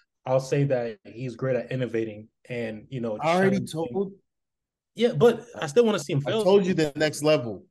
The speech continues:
Speaker 2: I told y'all last week. It's the
Speaker 1: I mean
Speaker 2: box-to-box center back, man. That's the next <laughs> level of the game, okay?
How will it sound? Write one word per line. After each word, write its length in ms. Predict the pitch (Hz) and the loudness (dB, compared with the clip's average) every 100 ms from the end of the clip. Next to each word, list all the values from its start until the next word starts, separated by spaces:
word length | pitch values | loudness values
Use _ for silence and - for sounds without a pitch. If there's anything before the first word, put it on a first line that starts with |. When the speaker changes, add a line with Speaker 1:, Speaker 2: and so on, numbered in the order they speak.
| - | -12
Speaker 2:
I 100 | 120 | -8
told 340 | 143 185 175 | 2 2 4
y'all 140 | 160 143 | 4 4
last 280 | 143 135 | 2 0
week. 220 | 131 120 - _ _ _ _ _ _ - | -4 -10 -12 _ _ _ _ _ _ -8
It's 140 | 202 | -4
the 100 | - | -2
Speaker 1:
I 40 | 139 | 0
mean 60 | |
Speaker 2:
box-to-box 640 | 147 175 - 143 143 135 - | 2 0 0 2 2 0 -4
center 200 | 123 101 | -4 -4
back, 420 | 98 87 - - | -8 -10 -14 -12
man. 260 | 92 101 - - | -12 -12 -6 -2
That's 160 | 151 | 0
the 80 | 202 | 2
next 260 | 202 202 196 | 2 2 2
<laughs> 60 | |
level 240 | 190 190 196 | 2 4 2
of 80 | |
the 40 | 160 | 2
game, 520 | 143 180 156 117 110 | 2 2 2 -2 -10
okay? 360 | 120 120 175 | -12 -6 -2